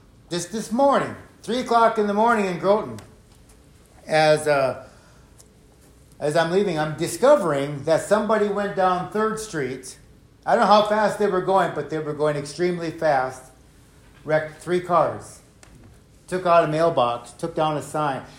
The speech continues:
We're talking about major destruction. One vehicle, the back wheel is totally off the vehicle.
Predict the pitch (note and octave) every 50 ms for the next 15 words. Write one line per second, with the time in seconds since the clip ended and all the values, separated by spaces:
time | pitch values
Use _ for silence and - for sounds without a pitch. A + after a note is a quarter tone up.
0 | - - - - A#3+ D#4 D4 C4+ D4 D4 C#4 C#4 B3 A3 G#3 F#3+ D#3 F3 F3 F3
1 | E3+ E3+ - - - D3 C#3+ D#3+ F3+ G3 G3+ - D3+ F#3 F3 - - D#3+ D3+ D3
2 | - F3+ E3 D#3 - - D#3+ G3 G3+ E3 E3+ E3+ E3 D#3+ E3+ F3 E3 D3+ D3 D3+
3 | D#3 E3 F3 F3 F3 D#3 E3+ E3+ D3 B2+ - - - G3+ G#3 G3 D3+ C#3+ B2+ B2
4 | - - D#3 D#3 D3 - - C#3+ A#2 A#2+ C3 B2 A#2+ A2 - B2+ B2+ C3 -